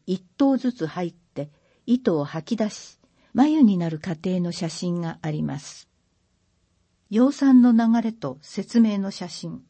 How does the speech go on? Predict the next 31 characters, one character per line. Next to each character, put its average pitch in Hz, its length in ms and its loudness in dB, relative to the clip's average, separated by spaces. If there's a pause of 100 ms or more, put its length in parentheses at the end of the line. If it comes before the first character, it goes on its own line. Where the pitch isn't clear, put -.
(580)
四 311 240 6
枚 180 220 4
の 143 80 -2
写 160 180 -6
真 170 300 -4
が 160 80 -6
あ 143 80 -4
り 139 100 -6
ま 143 140 -6
す。 - 280 -20 (520)
一、 170 400 -12 (800)
桑 277 300 2
の 277 180 4
枝 220 280 0
を - 20 -4
運 - 360 -10
び 185 120 -8
込 - 180 -12
む。 - 180 -14 (880)
桑 254 300 4
を 262 120 2
与 240 280 0
え - 20 0
る 208 140 -2
の 170 140 -4
は 123 120 -6 (140)
一 208 240 -2
日 185 420 -4
二、 160 120 -4
三 190 300 -4
回。 160 280 -10